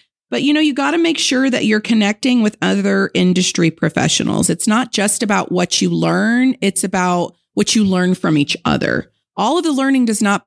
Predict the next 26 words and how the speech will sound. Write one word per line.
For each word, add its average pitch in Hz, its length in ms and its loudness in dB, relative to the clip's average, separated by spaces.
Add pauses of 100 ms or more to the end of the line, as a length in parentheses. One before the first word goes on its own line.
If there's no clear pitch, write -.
(100)
take - 240 0
place 208 340 0
on 185 180 2
stage 190 420 0
or 147 80 0
in 175 120 2
the 175 80 0
classroom. 175 600 -2 (340)
Sometimes 381 380 -2
you 339 80 2
cross 262 360 -2
paths 233 480 -2
with 160 180 -2
someone 165 320 2
that - 140 -2
just 190 180 0
has 196 240 0
an 190 80 2
immense 202 420 2
amount 214 360 0
of 175 120 -2
information 190 880 2
that 180 140 2
you're 160 140 2
looking 196 380 0
for, 294 380 -2